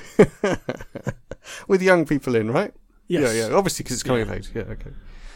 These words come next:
Speaker 2: Uh,
Speaker 1: I'm so
Speaker 2: di-
Speaker 1: spot on.
Speaker 2: Yeah, directed by Paul Thomas Anderson. Now, that, I was thinking actually yesterday that that's a director that we should do a, a single episode on all of his
Speaker 1: Right.
Speaker 2: movies,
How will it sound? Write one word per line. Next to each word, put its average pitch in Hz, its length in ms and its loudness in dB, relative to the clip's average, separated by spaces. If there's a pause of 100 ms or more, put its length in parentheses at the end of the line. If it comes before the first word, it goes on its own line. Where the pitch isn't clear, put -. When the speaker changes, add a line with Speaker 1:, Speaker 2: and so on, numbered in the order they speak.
Speaker 2:
Uh, 165 120 -4
Speaker 1:
I'm 208 140 6
so 156 300 6
Speaker 2:
di- 113 40 0
Speaker 1:
spot - 320 2
on. 113 220 -2 (460)
Speaker 2:
Yeah, 170 300 0
directed 208 420 0
by 196 160 2
Paul 208 380 2
Thomas 190 420 0
Anderson. 139 680 -6
Now, 160 120 -2
that, 180 180 -2 (120)
I 170 100 0
was 185 160 2
thinking 202 340 4
actually 147 260 -6
yesterday 143 460 -6
that 131 220 -14 (920)
that's 170 240 -6
a 170 60 0
director 160 380 -4
that 139 120 -8
we 160 80 -4
should 160 220 -6
do 139 260 -6 (460)
a, 185 60 -2
a 143 40 -4
single 147 360 0
episode 131 460 -8
on 120 280 -12 (160)
all 147 180 -6
of 123 100 -12
his 131 180 -10
Speaker 1:
Right. 123 220 2
Speaker 2:
movies, - 200 -12